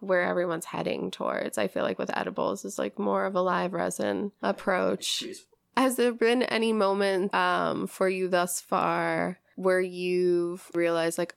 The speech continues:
Speaker 1: "I am administering, like, a medicine to someone. Like, this is more than, you know, someone that just wants to get high, but that more medical, um, side of bud tending"?
Speaker 2: Oh, sure.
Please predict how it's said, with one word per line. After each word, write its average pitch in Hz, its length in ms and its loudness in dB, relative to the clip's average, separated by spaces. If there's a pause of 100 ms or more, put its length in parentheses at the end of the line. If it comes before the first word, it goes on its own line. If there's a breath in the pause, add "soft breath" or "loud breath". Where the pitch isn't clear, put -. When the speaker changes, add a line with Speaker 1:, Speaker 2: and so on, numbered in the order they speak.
Speaker 1:
"I 214 80 4
am 220 540 2
administering, 196 920 2
like, 170 260 -2
a 185 100 2
medicine 175 800 0
to 190 120 -2
someone. 185 600 -2
Like, 180 200 -2
this 185 220 0
is 202 140 0
more 185 280 4
than, 180 460 -2
you 202 180 2
know, 170 140 4
someone 180 360 2
that 160 180 2
just 170 200 -2
wants 175 400 0
to 185 120 0
get 170 260 0
high, 190 760 2
but 156 600 0
that 196 220 2
more 185 240 2
medical, 170 420 0
um, 160 600 0
side 160 260 0
of 156 140 -2
bud 143 160 -2
tending"? 170 520 -4 (160)
Speaker 2:
Oh, 135 220 4
sure. 110 540 0